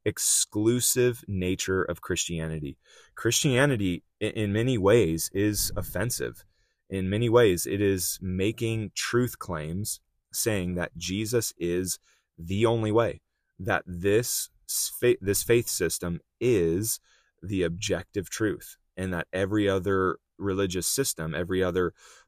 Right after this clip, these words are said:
belief system is thereby false. Um, that is the nature of truth on, on the law of con-, non-contradiction. Uh, y-, you can't have A be true and B also be true. Um, you have to have one of those being true.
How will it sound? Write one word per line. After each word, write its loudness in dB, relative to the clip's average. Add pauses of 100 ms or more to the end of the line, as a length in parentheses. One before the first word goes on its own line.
belief 0
system -2
is -2
thereby 0
false. -4 (480)
Um, -4
that 2
is 0
the -4
nature 0
of -4
truth 0
on, -6
on -6
the -4
law 2
of -4
con-, -4
non-contradiction. -2 (420)
Uh, -2 (140)
y-, -10
you -8
can't -4
have 0 (160)
A 4
be -4
true 2
and -4
B -2
also -2
be -6
true. 0 (440)
Um, -4 (100)
you -8
have -4
to -4
have -2
one 2
of -4
those 0
being -4
true. -2